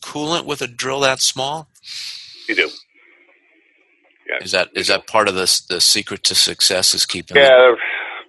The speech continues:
Speaker 2: it's, there's a lot of things that, you know, people use coolant and they don't understand coolant 'cause there's a lot that goes with that is,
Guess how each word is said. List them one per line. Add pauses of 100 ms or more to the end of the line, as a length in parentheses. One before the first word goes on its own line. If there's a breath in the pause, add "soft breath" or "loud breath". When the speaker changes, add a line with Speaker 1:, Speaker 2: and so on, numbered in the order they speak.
Speaker 2:
it's, (560)
there's
a
lot
of
things
that,
you
know,
people
use (180)
coolant
and
they
don't
understand
coolant (100)
'cause (500)
there's
a
lot
that
goes
with
that
is,